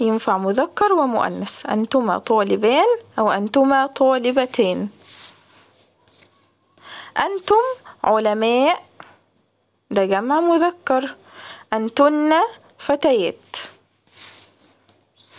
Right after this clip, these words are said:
سؤال تاني، ضع ضمير مخاطب مناسب مما بين القوسين، وأعطيني أنت وأنت وأنتما وأنتم وأنتن.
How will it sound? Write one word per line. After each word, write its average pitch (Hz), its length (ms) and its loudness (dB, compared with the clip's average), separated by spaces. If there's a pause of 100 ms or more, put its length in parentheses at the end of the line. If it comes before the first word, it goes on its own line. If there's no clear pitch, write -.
(600)
سؤال 254 320 0
تاني، 240 400 2 (360)
ضع 311 280 2
ضمير 226 680 0 (100)
مخاطب 262 680 0
مناسب 220 560 0
مما 220 360 0
بين 202 280 -2
القوسين، 285 800 -2 (960)
وأعطيني 233 720 2
أنت 247 380 -4
وأنت 269 540 0
وأنتما 254 600 0
وأنتم 269 500 0
وأنتن. 214 640 -2